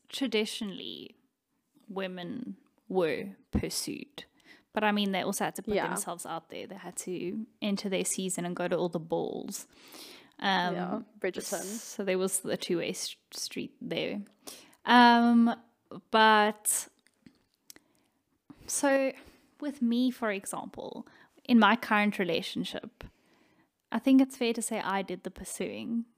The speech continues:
Speaker 1: given the
Speaker 2: <laughs>
Speaker 1: circumstances,
Speaker 2: Yes.
Speaker 1: very much so.
Speaker 2: <laughs>
Speaker 1: And I'm, I'm p-, pretty happy and content. And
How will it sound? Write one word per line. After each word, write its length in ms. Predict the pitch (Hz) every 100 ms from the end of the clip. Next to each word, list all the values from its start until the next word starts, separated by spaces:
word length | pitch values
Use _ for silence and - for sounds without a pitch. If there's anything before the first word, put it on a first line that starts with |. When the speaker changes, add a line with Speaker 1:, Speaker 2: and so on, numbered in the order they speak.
| _
Speaker 1:
given 240 | - 220 202
the 80 | 208
Speaker 2:
<laughs> 140 | -
Speaker 1:
circumstances, 680 | 185 190 190 240 226 208 226
Speaker 2:
Yes. 540 | 247 285 508 - - -
Speaker 1:
very 380 | 247 202 190 185
much 300 | - - -
so. 180 | - -
Speaker 2:
<laughs> 800 | 262 - 269 - 269 - 240 233
Speaker 1:
And 160 | 247
I'm, 220 | 240 254 - _ _
I'm 180 | - 247
p-, 160 | 247 - - -
pretty 540 | 269 254 247 226 - -
happy 400 | 196 220 202 -
and 180 | 208 226
content. 680 | 202 196 196 - 247 247 - _ _ _ _ - -
And 460 | 214 202 202 190